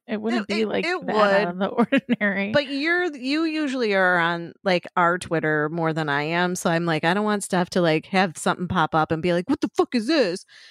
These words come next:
Speaker 1: I wouldn't
Speaker 2: So
Speaker 1: be surprised, I don't think.
Speaker 2: <laughs>
Speaker 1: So.
Speaker 2: But I, so I was just, like, really careful. I'm like, "Okay, I'm not gonna follow any of these, but I'm just gonna, like,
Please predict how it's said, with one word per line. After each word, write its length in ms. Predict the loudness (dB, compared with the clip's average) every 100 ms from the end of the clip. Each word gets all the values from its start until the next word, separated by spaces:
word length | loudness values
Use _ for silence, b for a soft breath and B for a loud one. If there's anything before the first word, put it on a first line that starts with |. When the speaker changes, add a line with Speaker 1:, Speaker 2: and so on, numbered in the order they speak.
| B B B
Speaker 1:
I 60 | 2
wouldn't 260 | 4 6
Speaker 2:
So 140 | 4 2
Speaker 1:
be 60 |
surprised, 800 | 0 -6 -8 -10 -10 -12 -16 -8 -2
I 100 | -2
don't 180 | -4 -10
think. 280 | -2 -2 0
Speaker 2:
<laughs> 60 | -6 -4 -6 -6 _
Speaker 1:
So. 280 | -16 -6 -4 -2
Speaker 2:
But 160 | -2 -4
I, 60 | -6 _ -16 -6
so 160 | 0
I 120 | 4 4
was 160 | 2
just, 180 | 0 0
like, 160 | 0 0
really 280 | 2 2 2
careful. 360 | 0 0 0
I'm 80 | -2
like, 180 | -2 -2
"Okay, 200 | -2 -2
I'm 100 | -2
not 100 | -4
gonna 200 | -6 -6 -6
follow 380 | -2 2 2 2
any 240 | 2 2
of 80 | 2
these, 720 | 2 2 4 4 4 2 -2
but 280 | 0 0 0
I'm 140 | -2 0
just 200 | 0 0
gonna, 360 | 0 0 0
like, 320 | 0 0 -2